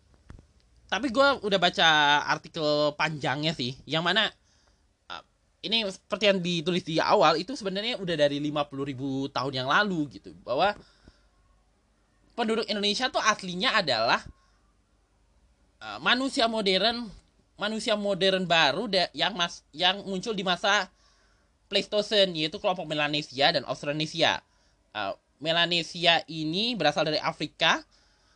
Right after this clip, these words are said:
eh, yang menan-, menandakan bahwa sebenarnya hampir gak ada satupun dari kita saat ini yang merupakan pribumi sejak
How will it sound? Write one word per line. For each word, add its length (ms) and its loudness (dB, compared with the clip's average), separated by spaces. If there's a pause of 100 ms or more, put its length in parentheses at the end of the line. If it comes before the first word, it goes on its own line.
(300)
eh, 1120 -14 (1700)
yang 160 4
menan-, 360 -2 (1600)
menandakan 640 2
bahwa 80 2
sebenarnya 480 0
hampir 240 -2
gak 160 2
ada 80 -4
satupun 480 -4
dari 160 0
kita 240 -4
saat 240 -4
ini 160 -6
yang 80 0
merupakan 320 -6
pribumi 400 -6
sejak 160 -4